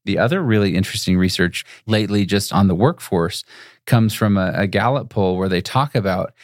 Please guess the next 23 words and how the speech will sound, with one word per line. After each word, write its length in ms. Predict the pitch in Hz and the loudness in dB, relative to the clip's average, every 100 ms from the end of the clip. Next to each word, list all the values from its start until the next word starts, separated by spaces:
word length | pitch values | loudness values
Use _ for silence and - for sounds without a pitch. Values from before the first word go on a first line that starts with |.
| - _ | -20 _
if 180 | 101 - | -2 -2
people 340 | - 151 143 117 | 0 0 0 -2
feel 380 | - - 131 | -2 0 2
like 220 | 131 113 - | 2 -2 -2
they 120 | 104 | -4
have 280 | 95 104 98 | 0 0 0
a, 120 | 92 | -4
quote, 460 | - 113 101 - 87 | -2 0 0 -2 -4
"best 320 | 95 107 - | -2 -2 -6
friend" 420 | - 104 92 90 - | -4 0 0 0 -2
at 200 | 98 - | -6 -2
work, 460 | 98 78 - - _ _ - _ | -2 -2 -4 -20 _ _ -20 _
they're 120 | 101 104 | 2 4
much 420 | 104 117 143 - | 4 2 0 0
more 140 | 139 | 0
likely 460 | 104 98 107 95 82 | 2 -2 -2 -2 -2
to 140 | - | 0
recommend 480 | 92 95 104 98 92 | 0 0 0 0 2
the 60 | 90 | 2
organization 640 | 90 90 87 87 85 90 | 0 0 2 0 0 0
to 60 | 78 | 0
other 160 | 78 | 0
people. 500 | - 160 - 147 139 | 0 0 0 0 -2